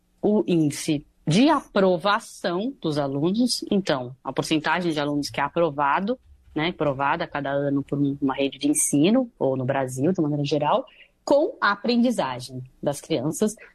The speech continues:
numa prova chamada saeb, então, aprendizagem de português e matemática.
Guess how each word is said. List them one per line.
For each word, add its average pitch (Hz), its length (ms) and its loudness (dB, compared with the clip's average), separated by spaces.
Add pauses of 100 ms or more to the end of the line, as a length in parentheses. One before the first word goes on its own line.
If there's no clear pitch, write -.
numa 233 180 6
prova 185 380 0
chamada 175 400 0
saeb, 156 480 0
então, 127 200 -10
aprendizagem 135 480 -2
de - 120 -12
português 143 520 -2
e 151 60 2
matemática. 214 800 0